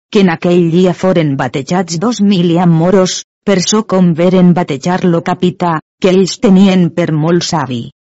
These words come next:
Après Tirant feu reconciliar tots los grecs qui renegat havien,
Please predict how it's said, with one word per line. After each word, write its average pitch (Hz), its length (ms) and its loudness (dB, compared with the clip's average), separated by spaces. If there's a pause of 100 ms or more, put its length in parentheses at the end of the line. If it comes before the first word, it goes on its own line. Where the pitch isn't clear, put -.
(800)
Après 233 460 0
Tirant 170 400 0
feu 185 320 0
reconciliar 175 880 -2
tots 175 360 -4
los 190 300 0
grecs 170 340 -2
qui 220 260 2
renegat 185 520 0
havien, 160 460 0